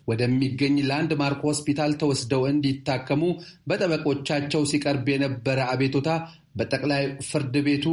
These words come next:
ሰበር ሰሚ ችሎት የመጨረሻ እልባት አግኝቶ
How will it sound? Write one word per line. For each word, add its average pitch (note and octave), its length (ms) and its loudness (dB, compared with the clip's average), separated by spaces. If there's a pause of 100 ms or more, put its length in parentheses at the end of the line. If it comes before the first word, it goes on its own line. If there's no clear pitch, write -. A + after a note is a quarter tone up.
(320)
ሰበር C#3 480 -2
ሰሚ D3 340 0
ችሎት D3+ 280 0 (100)
የመጨረሻ D#3 520 0 (160)
እልባት D3+ 520 2
አግኝቶ D3 440 0